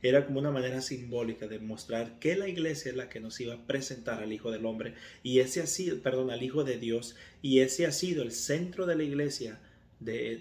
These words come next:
de, de la evangelización. Cristo-céntrica es la evangelización católica, por medio de Cristo y nada sin Cristo. Numeral cuatrocientos cuarenta y tres. Si Pedro pudo reconocer el carácter trascendente de la filiación divina de Jesús Mesías,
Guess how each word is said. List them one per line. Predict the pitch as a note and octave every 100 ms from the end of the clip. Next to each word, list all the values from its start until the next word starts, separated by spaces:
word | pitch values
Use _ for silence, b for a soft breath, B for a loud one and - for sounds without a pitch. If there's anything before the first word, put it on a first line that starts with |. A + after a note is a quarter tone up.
| -
de, | A2+ A2 A2+
de | A#2 A2+
la | A2
evangelización. | G#2 G#2 G#2+ G#2 - A2 - G#2+ - - b b b - -
Cristo-céntrica | - C3 C#3 - - E3 F3 - - - - C#3+ C3+ C3 A2+ - G2+ -
es | - G#2+
la | A#2+
evangelización | A2+ A2 A#2 G#2+ - - A2
católica, | A2+ - G#2 G2+ - - - B3+ F4 - -
por | - G#2+ G#2+
medio | B2 D3 D#3
de | C#3+
Cristo | - C#3+ D3 - E3+ - -
y | B2
nada | G#2+ G#2 A2
sin | C3 B2 A2+
Cristo. | G#2 F#2+ - - - - - B B B
Numeral | C#3+ C#3+ C#3+ D3+
cuatrocientos | F#3+ D#3+ D#3 D#3+ E3+
cuarenta | - C3 A2+
y | A2
tres. | G#2 G#2+ - B B B
Si | - - C#3+ - -
Pedro | G#3 C4 E3+ C3+ -
pudo | C#3+ G#3+
reconocer | A3 G3 D3 C3 E3+ F3
el | D#3
carácter | - A#2+ C3 C#3+ D3 B2+ -
trascendente | D#3+ F3 G#3 F#3+ F3 F3+ D#3 A#2+
de | A2+
la | A2
filiación | - A#2 A2+ A2+ C3 D3+
divina | E3+ F3 E3+ D#3+
de | D#3
Jesús | D3 C3 D3 C#3+
Mesías, | E3 D3 D3 C#3 C#3+ -